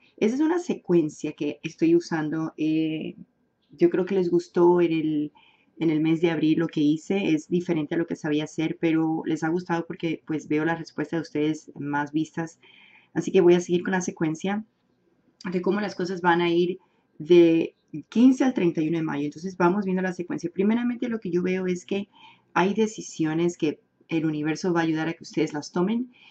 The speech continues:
y que la gente alrededor las tome con respecto a ustedes.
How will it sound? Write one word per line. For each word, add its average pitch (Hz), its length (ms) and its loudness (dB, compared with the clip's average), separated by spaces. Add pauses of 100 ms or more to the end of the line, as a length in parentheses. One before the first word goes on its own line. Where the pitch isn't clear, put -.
y 180 180 -2
que - 220 -2
la 170 140 2
gente 214 640 -2
alrededor 170 560 -2
las 160 240 -6
tome 170 240 2
con 170 160 -4
respecto 151 400 -6
a - 20 -6
ustedes. 135 560 -10